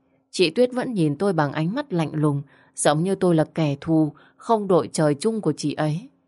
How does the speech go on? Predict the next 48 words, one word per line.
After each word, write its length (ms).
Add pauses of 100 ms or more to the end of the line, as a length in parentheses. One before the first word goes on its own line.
(520)
Từ 100
nhỏ 380
tới 140
giờ, 360 (360)
mỗi 180
khi 200
chỉ 220
có 160
hai 260
chị 260
em 220
với 160
nhau, 340 (380)
chị 260
Tuyết 180
lúc 200
nào 340 (120)
cũng 180
nhìn 240
tôi 160
bằng 240
ánh 260
mắt 180
này, 360 (480)
là 160
một 220
ánh 260
mắt 200
lạnh 240
lẽo, 380 (300)
ngập 240
tràn 240
sự 260
ghét 240
bỏ. 320 (1000)
Nhưng 200
mà 100
kể 300
từ 180
khi 340
tôi 140
có 220
ký 240
ức 180
cho 120
đến 280
bây 140
giờ, 280